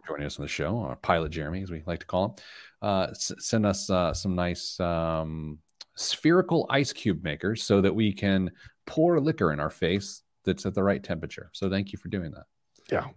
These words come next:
Speaker 1: Nice. Uh, Dame, that's it. Uh, I'm gonna go see if our coworker Oz is back. We're, we're working together again, masked, distance, doors between us. It was so good to see her. It was fantastic. Oh,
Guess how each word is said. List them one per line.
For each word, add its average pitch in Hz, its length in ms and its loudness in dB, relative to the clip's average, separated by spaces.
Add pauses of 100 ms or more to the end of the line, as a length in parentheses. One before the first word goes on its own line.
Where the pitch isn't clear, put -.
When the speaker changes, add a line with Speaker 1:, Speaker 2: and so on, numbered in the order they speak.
(140)
Speaker 1:
Nice. - 460 -8 (1080)
Uh, 123 260 4
Dame, 156 280 4
that's 160 220 4
it. - 200 2 (420)
Uh, 90 200 0
I'm 90 80 0
gonna 95 140 6
go 98 120 6
see 101 220 2
if 95 120 2
our 87 80 4
coworker 98 500 4
Oz 107 400 2
is 123 100 0
back. 123 420 0
We're, 87 220 2
we're 90 320 4
working 107 380 8
together 104 400 6
again, 123 340 4
masked, 98 580 2
distance, 113 520 2
doors 101 340 4
between 104 380 -2
us. 123 180 2
It 80 80 -2
was - 140 -4
so 113 180 0
good 104 240 0
to 82 100 -2
see - 280 -2
her. 107 340 -4
It - 80 -10
was 87 180 -6
fantastic. - 1300 -4
Oh, 117 260 8